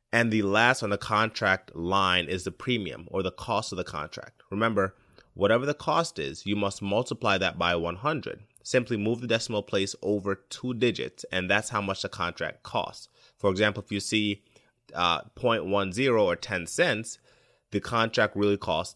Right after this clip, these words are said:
ten dollars, right? You move the decimal over. And this is because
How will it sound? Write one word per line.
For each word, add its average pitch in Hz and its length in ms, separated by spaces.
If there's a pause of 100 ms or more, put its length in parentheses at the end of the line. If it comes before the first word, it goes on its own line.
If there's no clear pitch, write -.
ten 87 300
dollars, 73 440
right? 78 140
You 82 120
move 92 180
the 92 60
decimal 87 380
over. 85 260
And 85 140
this 107 140
is - 60
because 98 540